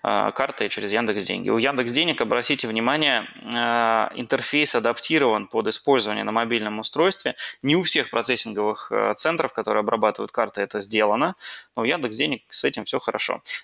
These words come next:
Ну и, соответственно, вы можете здесь, <clears throat> а, произвести оплату.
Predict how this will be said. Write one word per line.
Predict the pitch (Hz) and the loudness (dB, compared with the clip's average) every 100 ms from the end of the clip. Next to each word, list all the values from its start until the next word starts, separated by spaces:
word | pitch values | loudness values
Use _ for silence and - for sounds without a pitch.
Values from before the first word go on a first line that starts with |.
| - | 0
Ну | 180 | 2
и, | |
соответственно, | 131 113 147 147 107 | 2 2 0 0 -2
вы | 107 | -4
можете | 120 110 - | -2 -2 -4
здесь, | 95 120 - - _ - | -2 0 0 -4 _ -12
<clears throat> | 147 - 143 110 95 - - | -10 -2 -2 -2 -4 -6 -2
а, | 107 107 98 | 2 2 0
произвести | 113 107 107 - - 131 131 - - - _ | 0 0 0 0 2 2 0 -10 -18 -18 _
оплату. | - 107 107 104 98 - 101 95 | -4 -2 4 4 4 2 -2 -4